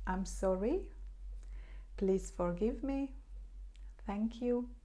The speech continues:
and "I love you." And the basis of this meditation is that we are actually, whatever happens on the outside world is a reflection of our inside. So whenever we brought in something that we don't feel very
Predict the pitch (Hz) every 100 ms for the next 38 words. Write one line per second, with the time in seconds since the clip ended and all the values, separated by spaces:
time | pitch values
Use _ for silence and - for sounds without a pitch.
0 | - - - - 185 180 175 165 170 185
1 | 170 - - - - - - - - 202
2 | 208 190 226 240 285 - 226 - 220 208
3 | 202 208 190 190 - 180 180 185 - 170
4 | 180 - - 208 214 226 - 220 - -
5 | 196 175 175 190 190 180 - 202 247 240
6 | - 226 - 214 208 - 196 190 196 196
7 | 196 - 175 175 185 180 170 175 - -
8 | - 196 208 202 214 214 214 - 233 220
9 | 202 190 185 180 175 - 165 170 - -
10 | - - - - - 202 220 240 247 262
11 | 262 220 226 220 214 208 - 202 196 196
12 | 185 180 175 175 175 175 190 - 226 220
13 | 202 190